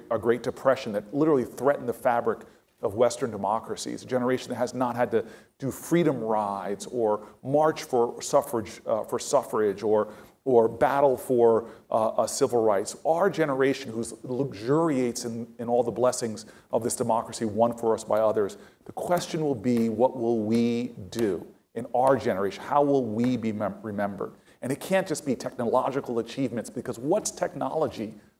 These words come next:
when you still have pe-, persistent poverty in communities? What is technology when you still have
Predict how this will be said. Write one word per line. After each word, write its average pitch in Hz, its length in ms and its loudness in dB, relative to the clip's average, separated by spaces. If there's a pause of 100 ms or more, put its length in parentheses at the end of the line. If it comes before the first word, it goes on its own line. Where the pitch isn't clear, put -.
(160)
when 131 180 -2
you 131 60 0
still 131 180 0
have 127 220 2
pe-, - 100 -8 (100)
persistent 123 480 -6
poverty 117 460 0
in 101 120 -8
communities? 104 440 -8
What 165 180 -4
is 185 120 0
technology 117 840 -4 (300)
when 135 100 -4
you 131 140 -2
still 147 220 0
have 131 280 2